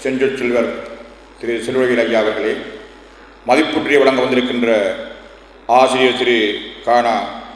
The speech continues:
கய-, கயல்நாதன் அவர்களே, இங்கே அமர்ந்திருக்கின்ற அடியவர்களே, உங்கள் அனைவருக்கும் அன்பு கனிந்த வணக்கங்கள். இன்றைய முன்னூற்றி பதினெட்டாவது ஞானச்சுடர் வெளியீட்டு நிகழ்வு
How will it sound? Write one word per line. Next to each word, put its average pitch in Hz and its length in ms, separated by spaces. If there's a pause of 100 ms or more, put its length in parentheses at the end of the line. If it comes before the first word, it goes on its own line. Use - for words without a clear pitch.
கய-, 135 500
கயல்நாதன் 131 360
அவர்களே, 113 380 (680)
இங்கே 135 160
அமர்ந்திருக்கின்ற 135 880
அடியவர்களே, 120 580
உங்கள் 120 160
அனைவருக்கும் 113 560
அன்பு 110 200
கனிந்த 104 280
வணக்கங்கள். 87 520 (2500)
இன்றைய 147 600 (180)
முன்னூற்றி 160 400
பதினெட்டாவது 139 880 (160)
ஞானச்சுடர் 139 640
வெளியீட்டு 131 440
நிகழ்வு 127 580